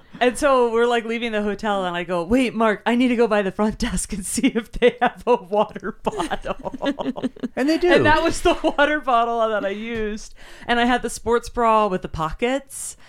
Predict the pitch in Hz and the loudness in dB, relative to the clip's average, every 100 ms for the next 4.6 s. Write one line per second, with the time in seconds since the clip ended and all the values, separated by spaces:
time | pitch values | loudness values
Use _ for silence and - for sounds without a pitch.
0 | - - 320 330 320 - 494 523 247 160 | -16 -6 -4 -2 -4 -6 -6 -4 -4 -2
1 | 135 117 156 175 214 285 - 202 226 269 | -4 -4 -4 -4 -4 -4 -4 -6 -4 -6
2 | - 175 185 196 196 - 180 220 - 156 | -6 -6 -4 -6 -6 -6 -10 -10 -4 -2
3 | 123 123 139 131 135 123 123 131 156 170 | -2 -4 -6 -4 -4 -4 -4 -4 -4 -4
4 | 180 196 254 139 131 135 | -4 -4 -2 -2 -4 -8